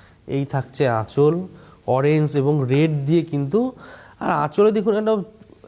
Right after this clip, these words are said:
একটা বিন্দু বিন্দু করে খুব সুন্দর প্রিন্ট করা হয়েছে,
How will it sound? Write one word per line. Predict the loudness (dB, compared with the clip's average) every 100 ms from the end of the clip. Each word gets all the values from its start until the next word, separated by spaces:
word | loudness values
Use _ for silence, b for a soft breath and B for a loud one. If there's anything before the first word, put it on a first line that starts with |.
| -10
একটা | -6 -2
বিন্দু | 0 2 2 2
বিন্দু | 2 2 2
করে | 2 0
খুব | -2 -6
সুন্দর | -2 0 2 2
প্রিন্ট | 0 2 2 2
করা | 0 2
হয়েছে, | 0 -2 -6